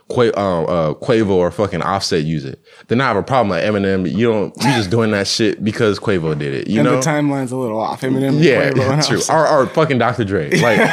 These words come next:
Speaker 2: <laughs>
Speaker 1: Doctor Dre is using it, and so Eminem's like, "I'm gonna throw this shit in my L P," you know, blah, blah, blah.
Speaker 2: Yeah.
Speaker 1: And I'm like, "Nah, don't do that, 'cause you don't, you just copying. You don't even know what that's about. You don't
Speaker 2: Yeah.
Speaker 1: even know, like, that word, that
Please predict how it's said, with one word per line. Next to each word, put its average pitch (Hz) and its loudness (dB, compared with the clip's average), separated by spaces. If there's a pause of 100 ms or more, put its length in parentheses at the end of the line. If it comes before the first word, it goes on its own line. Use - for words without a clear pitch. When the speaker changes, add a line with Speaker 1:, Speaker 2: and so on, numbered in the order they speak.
Speaker 2:
<laughs> 208 0
Speaker 1:
Doctor 165 2
Dre 160 4
is 139 0
using 151 2
it, 139 2
and 143 2
so 156 2
Eminem's 139 4
like, 131 2
"I'm 180 -2
gonna 113 -2
throw 151 4
this 160 0
shit 156 2
in 151 0
my 147 0
L 156 2
P," 160 -2
you 120 0
know, 143 0
blah, 127 0
blah, 127 2
blah. 123 0 (220)
Speaker 2:
Yeah. 117 -4
Speaker 1:
And 110 -4
I'm 131 0
like, 123 0
"Nah, 143 -2
don't 151 -2
do 92 0
that, 90 -2
'cause 123 0
you 151 -2
don't, 147 0
you 156 -2
just 147 -2
copying. 143 -4
You 117 -2
don't 143 0
even 135 -2
know 131 -2
what 127 -4
that's 127 -4
about. 120 -6
You 123 -2
don't 147 2
Speaker 2:
Yeah. 143 2
Speaker 1:
even 127 2
know, 131 2
like, 110 2
that 147 2
word, 139 2
that 135 2